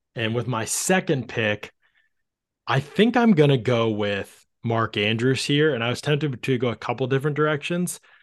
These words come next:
Um, but to me, he feels like the next best player, even if you can squibble about importance of position. I think Mark Andrews, although he may not have, like, one transcendent trait,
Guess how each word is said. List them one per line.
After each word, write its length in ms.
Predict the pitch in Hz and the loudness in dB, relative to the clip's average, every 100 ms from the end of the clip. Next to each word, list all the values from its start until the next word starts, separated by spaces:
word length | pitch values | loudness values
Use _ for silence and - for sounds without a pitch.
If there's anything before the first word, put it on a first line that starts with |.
| _ _ | _ _
Um, 600 | 117 110 110 107 107 104 _ _ _ - | -2 0 0 0 -2 -6 _ _ _ -2
but 140 | 131 | 0
to 100 | 131 | 4
me, 140 | 139 143 | 4 4
he 180 | 135 | 2
feels 320 | - 139 123 113 | 2 2 2 0
like 160 | 110 | -2
the 80 | 110 | -2
next 280 | 113 113 - | -2 -4 -2
best 280 | 113 - - | -2 -2 -6
player, 420 | 117 110 120 117 | -2 0 0 0
even 240 | 107 107 | -2 -4
if 120 | 101 | -6
you 100 | 107 | -6
can 160 | 104 104 | -4 -4
squibble 520 | - - 110 107 110 | -4 -2 -2 0 -2
about 380 | 107 107 104 - _ _ _ _ - | 2 2 2 -2 _ _ _ _ -6
importance 480 | 131 - 135 120 - | -4 0 0 0 -4
of 80 | 101 | -6
position. 600 | 104 113 107 123 107 104 - - | -4 -2 0 0 0 -2 -8 0
I 280 | 160 202 220 | 6 6 6
think 320 | - 175 117 | 4 2 4
Mark 340 | 135 139 139 | 2 2 2
Andrews, 800 | 131 123 117 104 101 98 95 - - _ _ | -2 -2 -4 -8 -10 -8 -10 -12 -16 _ _
although 280 | 131 131 143 | 0 6 6
he 180 | 139 156 | 8 4
may 280 | 147 156 160 | 4 4 2
not 200 | 143 131 | 2 0
have, 240 | 127 120 | -2 -2
like, 140 | 120 | -6
one 520 | - 107 117 123 123 120 | -8 -4 -2 -2 -2 -4
transcendent 1080 | - 113 107 - - 127 120 113 117 117 - | -4 -4 -4 -6 -2 0 0 -2 -4 -6 -10
trait, 680 | - 120 107 95 95 - | -6 -2 -2 -4 -8 -12